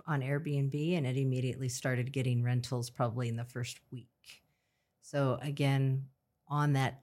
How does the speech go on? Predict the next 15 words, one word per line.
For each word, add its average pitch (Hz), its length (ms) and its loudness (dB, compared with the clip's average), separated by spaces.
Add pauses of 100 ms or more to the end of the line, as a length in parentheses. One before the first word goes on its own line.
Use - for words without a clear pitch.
(140)
temporary 190 540 2
situation, 160 920 -2
it 123 160 -4
is 139 160 0
a 147 60 0
little 196 580 4
dodgy 131 640 4 (500)
with 131 260 -6
the, 123 280 0
the, 131 140 -4 (360)
you 147 140 -8
know, 113 220 -2
pumping 131 460 0
the 123 100 0
septic, - 580 -6